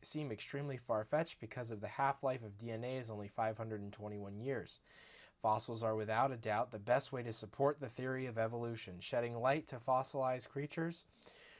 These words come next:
who had a bone structure similar to the animals living today and with similar physical attributes that point to the theory of evolution.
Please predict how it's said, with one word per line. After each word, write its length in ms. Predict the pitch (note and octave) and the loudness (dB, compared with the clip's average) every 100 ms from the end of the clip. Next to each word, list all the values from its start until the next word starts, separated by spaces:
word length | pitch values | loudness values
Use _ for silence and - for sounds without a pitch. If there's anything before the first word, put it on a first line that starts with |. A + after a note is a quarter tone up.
| - | -12
who 120 | B2+ | 0
had 120 | B2 | 4
a 60 | A2+ | 4
bone 260 | A#2+ C#3 D3 | 6 4 4
structure 500 | - C#3 - D3+ C#3+ | 2 2 2 0 0
similar 380 | - C#3 D3 | -2 0 0
to 80 | C#3 | 0
the 140 | A#2 A#2+ | -2 -2
animals 360 | C#3 C#3+ C3 | 0 0 -4
living 240 | B2+ C#3 C3 | -4 -4 -6
today 360 | A2+ A#2+ C3+ | -2 0 0
and 100 | B2+ | 0
with 120 | G#2+ | -4
similar 340 | - B2+ C3 B2 | -6 -4 -2 -2
physical 420 | C3 A#2+ A#2 A#2+ | -4 -6 0 2
attributes 540 | C3 C#3 C#3 D3 D3 | 2 0 -4 -4 -2
that 180 | A#2 G2+ | -6 -6
point 280 | - C3 C3+ | -4 -4 -4
to 100 | A#2+ | -8
the 100 | G2+ | -10
theory 400 | - A#2+ B2 C3 | -6 -4 -2 -2
of 140 | G2 | -2
evolution. 540 | A2+ A2+ A#2 A2+ - | -2 0 -2 -2 -6